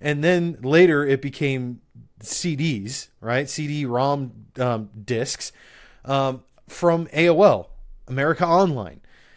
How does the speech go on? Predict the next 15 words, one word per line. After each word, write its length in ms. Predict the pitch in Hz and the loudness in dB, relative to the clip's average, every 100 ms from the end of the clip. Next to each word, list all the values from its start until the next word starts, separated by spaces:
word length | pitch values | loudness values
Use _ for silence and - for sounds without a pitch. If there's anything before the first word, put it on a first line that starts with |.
| - _ | -20 _
And 360 | 151 160 156 - | -6 -4 -4 -4
if 180 | 151 120 | -6 -4
you 280 | 147 226 | -2 0
didn't 260 | 233 233 202 | 0 -2 -4
have 840 | - - 180 151 113 117 156 143 | -6 -2 0 0 0 -2 -4 -6
the 120 | 131 | -4
latest 680 | 131 143 165 156 - 117 107 | 0 0 0 -2 -6 -12 -4
disk, 460 | 123 110 156 - - | -2 -2 -6 -12 -10
the 100 | 117 | -6
latest 400 | 127 143 - 98 | -2 -4 -6 -10
version 800 | 98 107 135 151 151 147 143 139 | -12 -8 -6 -4 -4 -4 -8 -6
of 260 | 123 123 123 | -6 -6 -2
A 180 | 135 135 | 0 2
O 140 | 123 | 4
L, 380 | 160 131 117 | 4 4 2